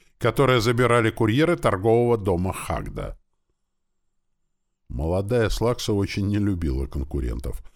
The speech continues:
а они сейчас были именно в этом положении. Именно поэтому девушка постаралась скрыть всю имеющуюся информацию про него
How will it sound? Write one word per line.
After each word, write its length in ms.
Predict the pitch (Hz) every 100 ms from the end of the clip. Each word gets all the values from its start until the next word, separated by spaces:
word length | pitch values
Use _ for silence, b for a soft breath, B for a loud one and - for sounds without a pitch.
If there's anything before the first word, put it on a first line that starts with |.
| b -
а 140 | 73
они 220 | 82 110
сейчас 360 | - - 85 67
были 240 | 78 80 92
именно 300 | 98 101 90
в 60 |
этом 240 | 82 90 76
положении. 680 | 85 87 76 57 55 53 b b b -
Именно 340 | 143 147 135
поэтому 520 | 117 131 151 170 151
девушка 440 | 117 127 127 - 110
постаралась 580 | 95 - 107 110 113 -
скрыть 340 | - 104 -
всю 300 | - 123 113
имеющуюся 640 | 98 92 87 - 82 -
информацию 600 | 80 87 87 110 113 98 82
про 180 | 92
него 400 | 85 85 53 95